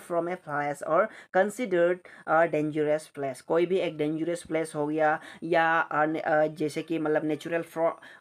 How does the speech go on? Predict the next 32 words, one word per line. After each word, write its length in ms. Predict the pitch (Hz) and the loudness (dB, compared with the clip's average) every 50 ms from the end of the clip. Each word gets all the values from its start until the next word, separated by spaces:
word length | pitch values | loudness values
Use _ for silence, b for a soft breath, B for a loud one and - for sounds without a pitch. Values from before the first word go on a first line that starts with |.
| _ - _ - - | _ -20 _ -4 0
अ, 220 | 180 175 165 160 - | 2 4 4 4 4
अर्थक्वेक 500 | 170 165 170 170 - - 180 175 - - | 4 4 2 2 0 -2 -2 -2 -2 0
प्रोन 280 | - 165 165 170 170 165 | 4 4 4 4 4 0
जोन 240 | 160 170 175 175 | 0 0 0 0
हो 200 | 165 165 165 160 | 0 -2 -2 -2
गया 360 | 156 156 156 160 160 156 160 156 B B B B | -2 -2 0 2 2 2 0 -2 B B B B
या 260 | 202 220 262 269 269 | -2 0 2 4 4
लैंडस्लाइड 500 | 240 196 175 175 180 175 175 170 170 170 | 4 2 2 0 0 0 0 0 0 0
का 100 | - 170 | -2 -6
प्रोन 360 | 170 - - 156 156 156 160 | -6 -4 -2 0 0 2 0
जोन 240 | 165 160 175 180 175 | 0 0 0 0 0
हो 160 | 160 160 156 | 0 0 0
गया, 140 | 156 160 156 | 0 0 -2
तो 140 | 151 - 254 | 0 0 0
ऐसा 260 | 269 254 226 - 262 | 0 0 0 0 -2
में 160 | 254 262 254 | -2 -2 -2
क्या 140 | 220 214 214 220 | 0 0 0 2
करता 260 | 214 208 208 214 208 | 0 -2 0 0 -2
है, 120 | 202 220 | -2 -2
वो 160 | 214 214 240 240 - | -4 -4 -4 -4 -2
इवैक्यूएट 440 | 190 170 165 185 180 180 196 196 196 | -2 0 0 -2 -2 -2 -4 -4 -4
करना 280 | - - 160 156 165 160 | -4 -4 -2 -2 -2 -2
पड़ता 300 | 160 156 143 - 151 147 | -2 -2 -4 -2 -4 -4
है 140 | 156 170 170 | -4 -6 -6
सारा 340 | - 156 143 143 147 151 | -6 -6 -6 -4 -2 -4
घरों 340 | 151 147 135 135 147 151 147 | -2 -4 -4 -2 -2 -2 -2
को, 220 | 143 - 160 160 156 | -2 -4 -6 -6 -4
सारा 320 | - 156 151 151 151 151 | -4 -4 -2 0 -2 -2
भेल 280 | 147 143 135 151 156 151 | -2 -2 -2 0 0 0
बकरी 320 | 147 139 - - 147 151 | -2 -4 -4 -4 -6 -6
कैटल्स 420 | 143 - 123 - 143 151 151 - | -6 -6 -8 -4 -4 -6 -6 -8
को, 240 | - - 156 156 151 | -8 -6 -4 -4 -4